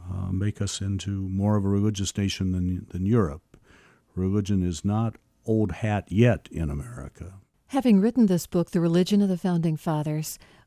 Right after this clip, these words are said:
Speaker 2: what should we understand if we take nothing else away from what you've discovered?
Speaker 1: We should understand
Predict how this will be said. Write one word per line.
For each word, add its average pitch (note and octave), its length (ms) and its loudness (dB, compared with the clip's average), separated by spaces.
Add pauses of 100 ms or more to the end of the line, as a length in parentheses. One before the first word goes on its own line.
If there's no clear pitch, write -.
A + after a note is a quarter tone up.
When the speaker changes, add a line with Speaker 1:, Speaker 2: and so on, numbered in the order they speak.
(120)
Speaker 2:
what B3+ 240 -4
should B3 180 -6
we A#3+ 160 2
understand G3 580 0
if E3+ 100 -2
we E3+ 80 -2
take - 260 -6
nothing E3 380 0
else D#3 240 -2
away D3 540 -4
from D#3+ 500 -4
what E3+ 240 -4
you've F3+ 240 0
discovered? F3 600 -4 (340)
Speaker 1:
We A#2 220 2
should G2 400 0
understand F#2+ 880 2